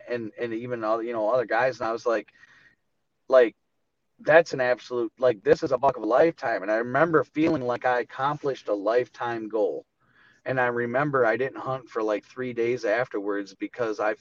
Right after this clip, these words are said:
felt like, "Where do I go from here? Like, I'm never gonna kill a buck this big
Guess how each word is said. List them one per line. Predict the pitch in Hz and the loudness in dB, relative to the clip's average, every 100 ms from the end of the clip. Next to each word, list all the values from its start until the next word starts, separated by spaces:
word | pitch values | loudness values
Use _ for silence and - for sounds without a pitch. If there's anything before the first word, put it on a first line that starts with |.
| _ - | _ -2
felt | 120 123 | 2 2
like, | 110 110 - | 0 -4 -2
"Where | 117 117 | 0 2
do | 110 | 0
I | 107 | -2
go | 107 107 | -4 -6
from | 104 101 | -10 -12
here? | 147 127 - _ _ _ _ _ _ _ _ _ | -10 -10 -14 _ _ _ _ _ _ _ _ _
Like, | 123 123 113 _ _ _ _ | 4 4 2 _ _ _ _
I'm | 139 143 135 | 0 0 4
never | 151 143 120 | 4 4 2
gonna | 120 117 | -2 -6
kill | - 117 110 | -4 -4 -2
a | |
buck | 104 113 123 | -2 -4 -4
this | 110 - | -8 -8
big | - 95 | -6 -6